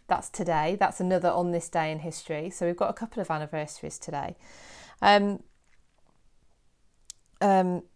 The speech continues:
yes, and then what else have I been up to? So I went to, went to Tutbury to see, um, Leslie, as I've said.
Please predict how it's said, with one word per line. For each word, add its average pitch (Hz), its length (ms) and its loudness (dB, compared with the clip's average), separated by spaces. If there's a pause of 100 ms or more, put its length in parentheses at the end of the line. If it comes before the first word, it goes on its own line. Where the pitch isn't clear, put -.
(280)
yes, 226 340 4 (120)
and 233 100 2
then 302 140 2
what 339 100 2
else 381 260 -2
have 370 160 -2
I - 20 -4
been 226 100 0
up 220 80 -6
to? 214 100 -6
So 240 140 6
I 233 40 6
went 277 260 6
to, 294 180 0 (240)
went 233 240 0
to - 80 -6
Tutbury 240 420 2
to 254 100 -4
see, 233 400 2
um, 196 360 0 (680)
Leslie, 196 380 4
as 190 160 6
I've 190 140 4
said. 202 380 4